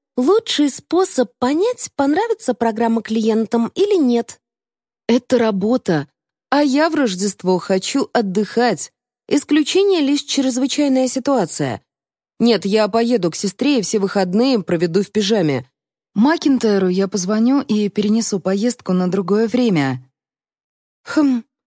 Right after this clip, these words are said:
на ложе Лерда. Отличное название для книги.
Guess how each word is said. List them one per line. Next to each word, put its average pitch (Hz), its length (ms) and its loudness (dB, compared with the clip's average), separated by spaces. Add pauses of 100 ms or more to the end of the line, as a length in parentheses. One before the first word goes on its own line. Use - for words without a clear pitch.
(240)
на 220 240 4
ложе 220 440 0
Лерда. 175 760 0 (460)
Отличное 247 600 0
название 247 540 0
для 202 240 -2
книги. 180 480 0